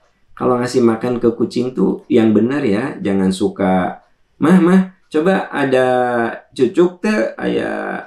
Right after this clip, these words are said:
tulang, tulang, coba tulang, tulang." Ya, ke kucing. Nah, nggak, Bu, nya tuh kasihan atuh kucing dikasih tulang. Kita juga tulang nggak mau. Coba, Mah,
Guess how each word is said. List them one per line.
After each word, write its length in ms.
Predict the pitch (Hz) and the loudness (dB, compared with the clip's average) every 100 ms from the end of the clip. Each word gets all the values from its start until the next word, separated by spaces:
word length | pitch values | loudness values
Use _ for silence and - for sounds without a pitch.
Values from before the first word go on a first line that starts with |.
| _ _ | _ _
tulang, 400 | 147 160 190 175 | 2 4 4 2
tulang, 320 | 175 185 165 | 2 2 0
coba 240 | 180 175 | -2 -2
tulang, 260 | 185 180 170 180 | -2 -2 -2 0
tulang." 320 | 180 - - - | -2 -2 -8 -6
Ya, 160 | 190 | -2
ke 80 | 185 | 0
kucing. 480 | 175 170 185 160 - _ _ - - | 0 2 2 0 -4 _ _ -20 -12
Nah, 400 | 87 85 85 - | -10 -10 -10 -4
nggak, 180 | 120 110 | -2 -2
Bu, 240 | 117 127 - | -4 -6 -8
nya 320 | 90 - - | -10 -10 -8
tuh 240 | 82 80 | -4 -4
kasihan 480 | - 92 - 104 190 - | -6 -12 -2 0 2 0
atuh 160 | - | -4
kucing 400 | - 95 - 95 92 | -4 -2 -2 0 0
dikasih 320 | 92 98 104 | -2 -2 -2
tulang. 560 | - 101 - - 196 - _ _ _ _ | 0 2 2 0 -6 -14 _ _ _ _
Kita 320 | - 92 85 | -4 -2 0
juga 480 | 87 90 85 - - _ _ | 0 0 -2 -4 -12 _ _
tulang 400 | - 92 90 87 | 0 2 2 0
nggak 120 | 82 90 | -4 -6
mau. 380 | 78 92 - _ _ _ _ | -4 -4 -6 _ _ _ _
Coba, 240 | - 143 160 | 0 2 4
Mah, 160 | 180 | 2